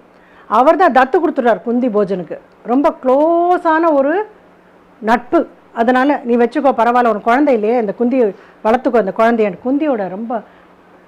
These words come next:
முதல் பேர் என்ன தெரியுமா? பிரீத்தான்னு பேர். பிரீத்தாவை தான் குந்தியா அவர் கொடுக்குறார்.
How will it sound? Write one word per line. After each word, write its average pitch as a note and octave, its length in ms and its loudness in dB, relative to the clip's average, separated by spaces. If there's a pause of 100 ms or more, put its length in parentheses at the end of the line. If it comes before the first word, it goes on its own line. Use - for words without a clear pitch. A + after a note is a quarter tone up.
(260)
முதல் A#3+ 260 2 (160)
பேர் B3 260 2
என்ன A3+ 180 -2
தெரியுமா? G#3 240 -4 (120)
பிரீத்தான்னு B3 520 0
பேர். E3+ 120 -12 (760)
பிரீத்தாவை D#4+ 580 4
தான் D#4+ 160 2
குந்தியா D4+ 380 4
அவர் A3+ 180 -2
கொடுக்குறார். G3+ 340 -8